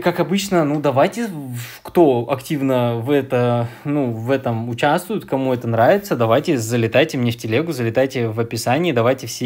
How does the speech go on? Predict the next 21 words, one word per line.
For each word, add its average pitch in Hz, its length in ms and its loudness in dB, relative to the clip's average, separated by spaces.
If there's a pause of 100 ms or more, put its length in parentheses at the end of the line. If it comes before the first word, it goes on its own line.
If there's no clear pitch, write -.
игры-кликеры 120 540 -2
я, 113 80 0
конечно 117 400 -2
же, 110 80 -4
скину, 143 440 -2 (280)
все - 180 -6
ссылочки, 117 400 -2
давайте 117 380 2
пробовать, 160 500 2
если - 200 -4
что, - 180 -4
писать 123 400 -2
в - 240 -14
комментариях, 123 580 2
чё 120 140 -6
как - 260 0 (300)
работает, 113 560 0
чё 117 160 -2
где. 117 340 2 (240)
Я, 139 140 6
конечно, 147 640 0